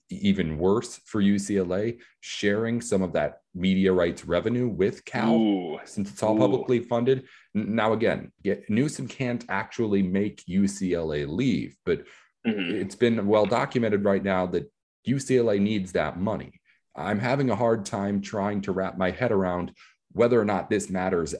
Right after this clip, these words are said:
Speaker 1: at all, because everything is still pointing toward there's gonna be so much money to throw around once this media rights deal gets done that none of this is gonna matter.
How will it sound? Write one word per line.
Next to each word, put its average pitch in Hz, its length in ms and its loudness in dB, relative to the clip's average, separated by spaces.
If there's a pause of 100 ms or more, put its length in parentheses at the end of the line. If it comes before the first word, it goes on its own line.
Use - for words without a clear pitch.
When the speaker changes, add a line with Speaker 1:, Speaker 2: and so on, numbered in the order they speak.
Speaker 1:
at 87 300 -4
all, - 320 -8 (120)
because 95 540 0 (180)
everything 127 500 0
is 95 140 0
still 107 200 4
pointing 98 520 -2
toward 85 440 -2 (300)
there's 113 160 0
gonna 98 140 0
be 92 80 0
so 95 180 0
much 92 220 -2
money 90 180 -2
to 80 80 -6
throw 92 240 0
around 82 400 0
once 82 300 -6
this 78 180 -4
media 82 280 -2
rights 78 320 -2
deal 85 200 -2
gets 76 300 -8
done 92 500 0
that 78 200 0
none 85 160 -4
of 82 60 -6
this 80 200 -4
is 85 80 -6
gonna 82 120 -2
matter. 73 440 -6